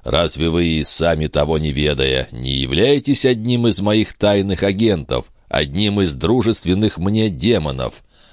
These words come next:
Разве не преследуем мы одну и ту же цель? Разве не расшатываем мы с вами вместе монархию? Вы,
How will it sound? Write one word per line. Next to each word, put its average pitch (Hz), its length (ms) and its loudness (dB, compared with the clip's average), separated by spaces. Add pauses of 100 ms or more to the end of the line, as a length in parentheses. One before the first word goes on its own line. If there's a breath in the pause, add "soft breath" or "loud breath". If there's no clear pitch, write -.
Разве 76 460 0
не 80 140 0
преследуем 143 800 2
мы 147 180 2
одну 131 300 0
и 139 80 2
ту 127 220 2
же 107 120 2
цель? 90 480 0 (400 loud breath)
Разве 78 460 0
не 78 160 0
расшатываем 147 880 2
мы 147 180 0
с - 140 0
вами 123 340 2
вместе 104 640 0
монархию? 101 1000 0
Вы, 107 480 0